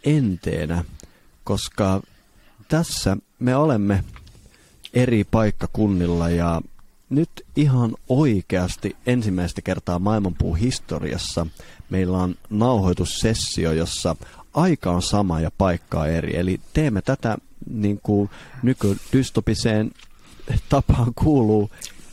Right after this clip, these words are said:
etäyhteyden läpi. Ja tätä maailmanpuu on viimeiseen asti vältellyt, mutta vuosi kaksituhatta kaksikymmentäkaksi on näyttänyt meille sen, että jos rakkaat kuulijat haluatte lisää maailmanpuuta,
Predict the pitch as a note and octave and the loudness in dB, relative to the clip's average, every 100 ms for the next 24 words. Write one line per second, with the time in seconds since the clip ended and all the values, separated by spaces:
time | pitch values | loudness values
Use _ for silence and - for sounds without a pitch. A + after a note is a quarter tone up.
0 | - C3+ - G#2 E2 G2 - - E2 F2 | -4 -2 0 -2 2 2 2 0 0 0
1 | F2+ F#2+ - D#2+ D#2 E2+ - _ D3+ - | 0 0 -2 -2 -2 -6 -12 _ -2 0
2 | A#2 A#2+ B2 G2 E2+ F#2+ F#2 B2+ B2+ F#2+ | 2 2 2 0 0 0 2 2 2 0
3 | F#2 F2 F2+ - F2+ G2+ A#2 F#2+ F2+ E2+ | -2 -2 -2 -4 -4 0 0 0 0 0
4 | F2+ - - - - G#2+ - - G#2 G2 | 0 -2 -18 -18 -2 -2 -2 -2 0 0
5 | - - - - - D#3+ F3+ C#3 - D#3+ | -10 -20 -20 -20 -4 2 2 2 0 -2
6 | - F#2+ - - D#3 - G#2 - C#3 - | 0 -2 -2 -2 -2 -2 -2 0 -2 -2
7 | G2 G2+ - - G#2+ A2+ - F#2+ F2 F2+ | -2 -2 -6 -2 0 0 -2 -4 -2 -2
8 | F2+ F2 - G2+ F2+ E2 E2 - E2 D#2+ | -2 -4 -4 -2 -2 -4 -8 -6 -6 -6
9 | - D#3+ D#3 B2+ B2+ C#3+ - A2+ - C3 | -4 -4 -2 -2 -2 -2 0 -2 2 2
10 | G#2 F#2 - A#2+ G#2 F2 - E2+ G2+ C3 | 4 0 2 2 4 2 -2 -2 0 0
11 | F2+ D#2 D#2 B2 A#2+ G2+ F#2+ - F2 - | -2 -4 0 2 2 0 0 0 -2 -4